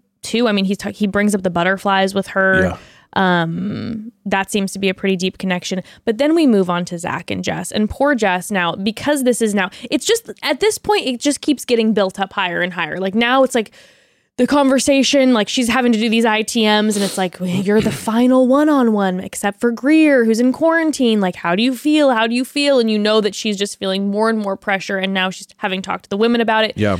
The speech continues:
Speaker 1: So now the stakes are so high in their conversation. So, of course, she's going in very nervous. But my God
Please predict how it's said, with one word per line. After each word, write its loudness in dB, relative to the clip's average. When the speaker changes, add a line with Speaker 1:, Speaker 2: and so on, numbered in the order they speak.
Speaker 1:
So 2
now 4
the 0
stakes -4
are -4
so 0
high -4
in -6
their -2
conversation. -2
So, 2
of -2
course, 2
she's -2
going 0
in 2
very 4
nervous. 0
But -2
my 4
God 0